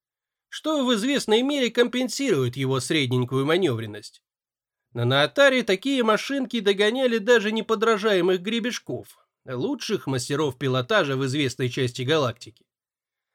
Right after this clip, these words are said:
А начинка у них такая, что при подрыве на дистанциях триста метров конус поражающих элементов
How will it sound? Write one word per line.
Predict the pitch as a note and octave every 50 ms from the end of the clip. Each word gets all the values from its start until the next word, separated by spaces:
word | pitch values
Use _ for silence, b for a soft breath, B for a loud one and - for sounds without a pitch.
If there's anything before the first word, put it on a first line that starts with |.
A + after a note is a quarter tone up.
| _ _ _ -
А | B2 B2
начинка | C#3 E3 F#3 - - D#4 E4 D#4 - - C#4
у | B3+ B3
них | B3 C#4+ B3+ -
такая, | - A#3+ A3 G#3+ - B3 B3 B3+ A#3+ A3+ G3+
что | - - - -
при | - - F3 F3
подрыве | - - D#3+ D#3+ E3 G#3+ A#3+ A#3 G3 E3 D3+
на | D3 C#3
дистанциях | C3 D#3+ D#3 - - G3+ F#3+ D#3+ C3+ - D#3+ C#3+ B2+
триста | - E3+ F3+ D#3+ - - D#3 D3
метров | F3+ A3+ B3+ A#3+ - - C#3+ B2+ - - _ _ _ _
конус | A3 C#4+ D4+ C#4+ C#4 - - -
поражающих | - - D#3+ E3+ G#3 G#3 A3+ C#4 C#4 B3+ G3 - A3+ G3 - G#3
элементов | G3+ G#3+ G#3+ A#3 C4+ C#4+ C4 - - G#3+ F#3+ C3+ -